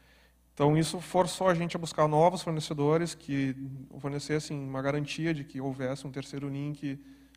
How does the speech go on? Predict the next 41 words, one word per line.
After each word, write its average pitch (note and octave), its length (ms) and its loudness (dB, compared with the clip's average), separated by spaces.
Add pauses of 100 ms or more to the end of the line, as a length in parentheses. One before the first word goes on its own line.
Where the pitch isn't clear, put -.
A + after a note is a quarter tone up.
livre, D3 540 0
disponível. D3 840 -2 (580)
É, B2+ 520 -10
hoje D#3+ 340 2
ainda, D3+ 340 -4 (320)
eu - 120 -14
tô, - 80 -18
a - 40 -10
gente C#3+ 120 -10
fala D#3+ 160 0
do D#3 80 -6
Sul, D3 280 -2
né? C3 220 -6
Só C#3+ 140 -6
que - 80 -12
o - 20 -4
Nordeste D3+ 420 -2
também, F#3 200 -8
o - 20 -4
Nordeste C3+ 400 -8
so-, C#3+ 220 -10
sofreu D3 300 -8
apaga-, D#3 240 -6
apaga-, D#3+ 420 -6
apagão D3+ 340 -6
ontem. D3 340 -8 (680)
Então, C3+ 800 -10 (420)
continua D#3+ 440 -6
sendo F3+ 240 -6
um, D#3+ 180 -4
um D3 60 -4
grande D3+ 260 4
problema, C3 420 -4
porque C3+ 220 -12
o - 20 -6
Brasil D#3 320 -4
é F3 40 -4
um F#3+ 80 -8
país F#3 260 -8
muito F3 340 -6
grande C3 360 -6